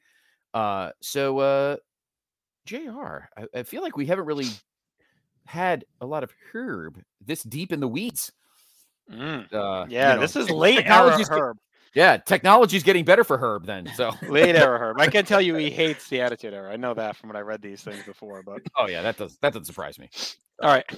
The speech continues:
Speaker 2: so we're gonna start with April. We're gonna do three edition. April ninth, nineteen ninety-eight. Uh, he highlights, you could tell, <laughs> Herb's right on my level. Highlights with six pictures of Sonny. They're not available in this, uh, this version, but I'm sure on the Usenet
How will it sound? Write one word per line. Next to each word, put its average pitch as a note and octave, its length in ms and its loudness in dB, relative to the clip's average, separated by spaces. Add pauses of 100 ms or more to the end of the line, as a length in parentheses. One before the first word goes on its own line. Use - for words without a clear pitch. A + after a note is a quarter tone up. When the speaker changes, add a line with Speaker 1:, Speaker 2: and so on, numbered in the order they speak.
(140)
Speaker 2:
so F#3+ 180 -2
we're F#3+ 100 2
gonna G#3 100 0
start G#3+ 280 4
with F#3+ 300 2
April. G#3 340 -2
We're F3+ 80 -4
gonna F#3+ 120 2
do F#3 80 0
three G3+ 200 2
edition. A#2+ 340 -4 (360)
April F#3+ 240 -2
ninth, E3+ 360 0
nineteen D3+ 300 -4
ninety-eight. B2+ 400 -2 (400)
Uh, C3 160 2
he E3+ 160 -2
highlights, F#3 600 4
you C#3+ 60 -8
could D3+ 120 -12
tell, A#3+ 120 -2 (200)
<laughs> - 180 -20
Herb's F3+ 220 0
right E3 120 2
on C#3+ 80 -2
my C#3 100 2
level. G#2 260 -6
Highlights A#3+ 500 4
with D#3 100 -12
six - 240 -10
pictures D#3+ 340 -8
of C3+ 80 -16
Sonny. G#2+ 320 -8 (280)
They're C3+ 140 -2
not E3+ 180 4
available D3+ 400 2
in C3 80 -6
this, - 300 -10
uh, A2 340 -4 (100)
this C3+ 160 -14
version, G#2+ 360 -16
but G#2+ 80 -12
I'm G#2+ 80 -10
sure A#2+ 200 -8
on A2+ 100 -8
the G#2+ 120 -14
Usenet A2 360 -12